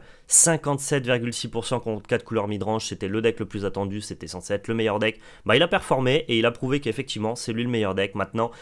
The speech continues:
c'est lui qui a la cible sur la tête, il est enfin qualifié comme étant le deck tier un de ce format-là. On va voir comment ça va évoluer une fois que la cible est identifiée.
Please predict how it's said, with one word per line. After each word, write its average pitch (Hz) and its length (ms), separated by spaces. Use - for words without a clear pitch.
c'est - 140
lui 120 160
qui - 80
a - 20
la 117 100
cible 131 220
sur 117 160
la 104 120
tête, 117 280
il 98 120
est - 140
enfin 143 580
qualifié 131 520
comme 117 180
étant 113 320
le 123 300
deck 143 180
tier - 160
un 120 140
de 120 40
ce 120 100
format-là. 101 520
On 104 80
va 104 100
voir 117 180
comment 117 200
ça 110 160
va 101 100
évoluer 101 460
une 123 160
fois 147 240
que 135 100
la 104 80
cible 131 360
est 98 140
identifiée. 113 640